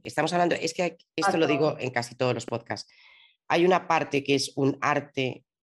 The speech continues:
Speaker 1: absoluto, que mira, te va a gustar mucho, que también te mencionó, porque a ti te ha recomendado, tú sabes que al final de nuestra charla me vas a recomendar a gente para contactar.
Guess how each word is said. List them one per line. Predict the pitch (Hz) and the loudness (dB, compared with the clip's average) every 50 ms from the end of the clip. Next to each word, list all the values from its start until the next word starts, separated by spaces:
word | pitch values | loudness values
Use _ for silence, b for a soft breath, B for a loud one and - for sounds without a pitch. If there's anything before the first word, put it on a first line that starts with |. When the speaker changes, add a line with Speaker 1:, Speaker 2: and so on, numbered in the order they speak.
| _ - - | _ -8 -6
Speaker 1:
absoluto, | 120 120 123 - - 135 123 131 156 160 160 - 120 117 135 160 - - | -6 -4 -4 -2 0 2 2 2 2 0 0 0 -2 -2 -2 -4 -4 -2
que | 143 135 - 135 | 0 0 2 2
mira, | 147 127 117 117 - - - _ - | 2 2 2 0 -2 -4 -12 _ -4
te | - 185 | 0 2
va | 143 | 2
a | 160 | 2
gustar | 180 214 208 - - 170 160 | 2 0 -2 -2 -2 -2 0
mucho, | 151 156 175 185 185 - 196 | 0 0 0 0 -2 -4 -6
que | 190 180 | -6 -2
también | - 135 127 143 156 160 | 0 0 2 2 2 0
te | 160 165 | 0 -2
mencionó, | 156 151 143 139 - 143 131 143 160 | -2 -2 -4 -4 -2 0 0 2 2
porque | 170 185 160 135 | 0 -2 -4 -4
a | 127 | -6
ti | 151 | -6
te | 143 180 | -2 -2
ha | 175 | -2
recomendado, | - 139 - 127 127 127 120 117 117 131 143 - b b b b b | -2 -2 -4 -4 -4 -2 -2 0 0 0 0 -2 b b b b b
tú | b 143 139 | b -8 -2
sabes | - 185 196 185 | 0 0 0 0
que | - 147 | 0 -2
al | 139 | -2
final | 139 151 143 139 143 143 | 0 0 2 2 2 2
de | 151 | 0
nuestra | 147 147 - 147 139 | -2 -2 -4 -4 -6
charla | 139 - 143 143 156 147 | -4 -2 -2 0 0 0
me | 139 127 | 0 0
vas | 127 131 - 127 | 0 -2 -2 -2
a | 120 | -4
recomendar | 123 120 - 123 123 113 110 110 104 101 | -6 -6 -6 -4 -4 -2 -2 0 0 0
a | 101 | -2
gente | - - 120 123 123 123 | -4 -4 -6 -6 -6 -4
para | - 117 - | -4 -4 -4
contactar. | - 101 95 - 80 - _ - 76 - | -4 -4 -4 -4 -6 -8 _ -10 -10 -10